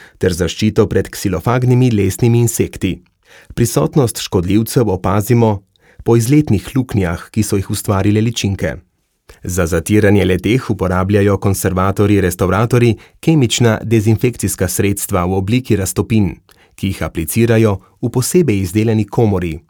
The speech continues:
ali s pomočjo vakuumskega sistema. Naslednja stopnja postopka je čiščenje.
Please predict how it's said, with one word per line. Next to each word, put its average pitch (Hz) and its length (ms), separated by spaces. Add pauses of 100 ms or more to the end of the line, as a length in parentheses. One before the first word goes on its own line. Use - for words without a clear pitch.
ali 80 220
s - 60
pomočjo 92 440
vakuumskega 113 680
sistema. 92 560 (1400)
Naslednja 90 460
stopnja 101 400
postopka 120 540
je 101 140
čiščenje. 92 560